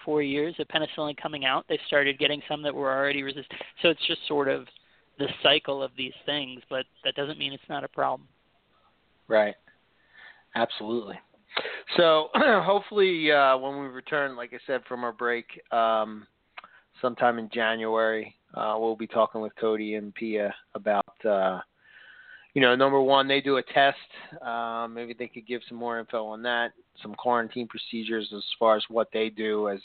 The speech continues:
Speaker 2: having positive animals in their collection and how they go about that, and maybe some tips and stuff, uh, for people that, you know, maybe are just starting to build a collection of, of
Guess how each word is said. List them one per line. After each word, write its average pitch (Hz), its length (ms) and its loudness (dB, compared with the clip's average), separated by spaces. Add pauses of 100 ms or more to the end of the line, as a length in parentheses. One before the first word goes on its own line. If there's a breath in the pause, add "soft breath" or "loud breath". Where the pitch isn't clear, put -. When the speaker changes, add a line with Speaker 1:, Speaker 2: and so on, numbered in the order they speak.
Speaker 2:
having 104 540 0
positive 107 540 -4 (640)
animals 107 500 -10
in 107 80 -10
their 104 140 -12
collection 104 580 -10
and 101 180 -16
how 104 160 -12
they 104 160 -10
go 101 220 -4
about 98 340 -2
that, 98 300 0
and 95 180 -10 (640 loud breath)
maybe 113 260 2
some 107 160 -4 (120)
tips 120 220 2 (100)
and 107 180 -14
stuff, 107 280 6 (160)
uh, 98 320 0 (380)
for 113 80 -14
people 113 380 2
that, 104 300 4 (720 loud breath)
you 127 80 0
know, 117 100 6
maybe 120 220 6
are 117 120 8
just 120 260 2
starting 123 340 4
to 110 60 -10
build 131 300 -2
a 123 60 -4
collection 110 640 -4
of, 104 220 -6
of 104 160 -10